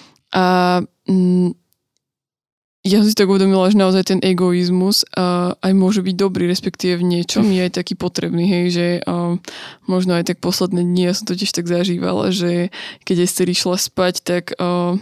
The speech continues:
napríklad predvčerom som si pustila taký film môj jeden obľúbený, teda rozprávku. <laughs> A som si hovorila, že ach, ja ešte tam mám plné umývadlo riadov a ešte by som, e, mohla aj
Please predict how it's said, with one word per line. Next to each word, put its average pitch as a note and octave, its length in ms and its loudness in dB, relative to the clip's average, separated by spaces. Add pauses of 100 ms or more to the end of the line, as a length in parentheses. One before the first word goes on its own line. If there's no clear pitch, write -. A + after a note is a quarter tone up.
napríklad G#3 260 0
predvčerom F3+ 680 -2
som F3+ 160 -4
si F#3 160 -2
pustila F3 560 -4
taký F#3 240 -6
film F3+ 320 -2
môj F3+ 160 0
jeden F3+ 160 -2
obľúbený, F3+ 640 -2
teda F3 160 -2
rozprávku. F#3 720 -2 (340)
<laughs> A3 300 -4
A A3+ 120 2 (300)
som B3+ 220 4
si G#3 160 2
hovorila, G3 560 2
že F#3 240 -2 (720)
ach, G3 240 0
ja F3+ 180 0
ešte F#3 220 -2
tam F#3 160 0
mám F3+ 160 0
plné F#3 560 0
umývadlo F3+ 500 -2
riadov F#3+ 480 0 (160)
a F3+ 140 0 (180)
ešte F#3+ 300 -2
by F3+ 100 -4
som, F3+ 220 0
e, F3 120 2 (200)
mohla F3+ 420 4
aj F3 100 2